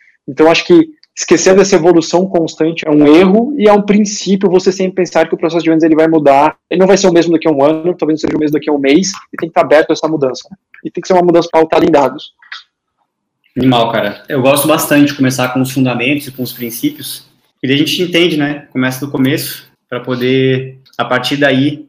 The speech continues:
Speaker 2: entender como melhorar e o que que tá bom, assim. Então, eu gosto bastante dessa abordagem da jornada do cliente, da experiência da, do profissional de vendas e de evolução, principalmente, também. E aí, entrando um pouco nesse ponto que você já falou, sobre flexibilidade versus rigidez do processo, né?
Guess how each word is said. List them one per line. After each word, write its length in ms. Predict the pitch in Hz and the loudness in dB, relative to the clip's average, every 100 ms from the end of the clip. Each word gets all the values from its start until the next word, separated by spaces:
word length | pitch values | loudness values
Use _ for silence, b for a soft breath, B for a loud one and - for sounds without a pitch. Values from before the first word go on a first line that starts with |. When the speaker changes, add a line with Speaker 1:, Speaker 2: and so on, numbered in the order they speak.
| - | -12
Speaker 2:
entender 340 | 131 127 127 | -8 -6 -6
como 180 | 131 120 | -6 -6
melhorar 400 | 127 120 113 123 | -4 -4 -2 -2
e 40 | |
o 40 | 127 | -2
que 120 | - | -8
que 80 | - | -6
tá 100 | 120 | -4
bom, 260 | 113 113 | -4 -6
assim. 200 | 107 - | -8 -12
Então, 180 | 110 117 | -12 -10
eu 60 | 117 | -6
gosto 220 | 120 120 | -6 -4
bastante 340 | 120 123 127 | -6 -6 -6
dessa 180 | 131 120 | -6 -8
abordagem 640 | 117 117 110 110 107 113 107 | -8 -8 -4 -4 -6 -12 -14
da 260 | 107 110 - | -12 -12 -8
jornada 260 | 110 110 | -6 -6
do 120 | 104 - | -8 -8
cliente, 640 | 113 131 147 143 151 151 B B B B | -6 -2 -2 -2 -6 -6 B B B B
da 60 | 113 | -6
experiência 500 | 110 123 117 120 113 | -4 -4 -2 -2 -4
da, 320 | 107 117 127 | -2 0 0
do 120 | 117 | -2
profissional 440 | 113 131 - 120 113 | -4 -6 -4 -2 -2
de 140 | 113 | -4
vendas 680 | 110 117 127 135 131 - _ b 120 | -4 -2 0 -2 -6 -14 _ b -8
e 140 | 117 | -6
de 140 | 117 | -2
evolução, 580 | 123 127 127 - 131 131 | 0 0 0 -2 -2 -2
principalmente, 640 | 127 110 - 110 107 104 - | -6 -8 -6 -4 -4 -4 -6
também. 380 | 107 104 107 _ B B | -6 -6 -8 _ B B
E 40 | 143 | 0
aí, 120 | 170 | 0
entrando 260 | 214 196 233 | 0 0 0
um 80 | |
pouco 220 | 202 202 175 | -2 -2 0
nesse 200 | 165 - | 0 0
ponto 220 | 160 147 | -2 -2
que 80 | 143 | -6
você 200 | 139 131 | -6 -4
já 120 | 143 | -4
falou, 560 | 131 120 180 156 - _ | -4 -2 -2 -4 -6 _
sobre 360 | - - 143 170 | -10 -4 0 0
flexibilidade 840 | 170 170 165 165 151 135 156 156 | 0 -2 -2 -4 -2 -2 -2 -2
versus 400 | 151 143 143 147 | -2 -2 -2 -2
rigidez 360 | 147 143 143 139 | -2 0 0 0
do 100 | 135 | -2
processo, 500 | 147 - 117 107 110 | -4 -2 -4 -4 -8
né? 200 | 117 | -10